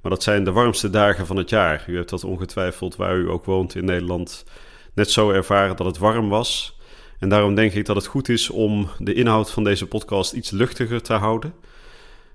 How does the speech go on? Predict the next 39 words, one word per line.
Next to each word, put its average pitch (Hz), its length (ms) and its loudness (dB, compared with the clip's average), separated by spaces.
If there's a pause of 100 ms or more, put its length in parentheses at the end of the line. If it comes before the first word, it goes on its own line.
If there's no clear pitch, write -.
(140)
Eh, 90 180 -2
een 87 140 0
vriend 107 200 -2
van 101 120 -2
mij 101 140 4
die 92 100 -2
zegt 101 200 -2
wel 95 120 -2
vaker: 98 480 0
"We 92 60 -2
moeten 101 340 -4
de 92 360 2
drempel 110 400 2
van 107 120 -4
de 98 80 0
kerk 101 320 0
omlaag 101 400 0
halen, 90 300 0
maar 92 100 0
niet 113 180 -2
het 101 160 -2
plafond." 110 600 -2
En - 60 -8
dat 95 100 -4
vind 95 140 -6
ik 92 60 -8
wel 98 80 -2
een 95 120 -2
hele 101 120 -2
mooie 85 260 -2
uitspraak. 98 600 -6
Dus 87 220 -8
we 87 80 -10
mogen 87 300 -6
inderdaad 82 340 -6
als 82 140 -10
kerk 85 260 -10
toegankelijk 98 560 -2
zijn, 101 420 -2